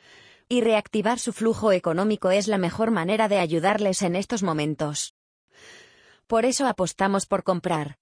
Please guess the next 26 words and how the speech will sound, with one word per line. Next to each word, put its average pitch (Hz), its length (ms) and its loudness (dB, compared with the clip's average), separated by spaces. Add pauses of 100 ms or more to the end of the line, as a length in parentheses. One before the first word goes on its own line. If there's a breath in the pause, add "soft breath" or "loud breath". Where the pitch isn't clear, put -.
(120)
recomendar 220 640 0
y 240 80 0
consumir 202 540 0
estos 220 260 -4
productos 196 640 -2
y 202 80 4
objetos 208 460 -2
para 196 260 0
hacer 220 300 -2
de 202 100 2
la 170 80 0
nuestra 185 400 0
una 214 200 2
provincia 208 520 0
más 190 200 0
grande, 165 540 -2 (520 loud breath)
unida 220 420 2
y 160 80 0
próspera, 175 640 -2 (140)
ha 214 200 0
expuesto 214 540 0
el 196 140 0
presidente 185 580 0
de 196 80 0
la 185 100 2
Diputación, 170 760 -2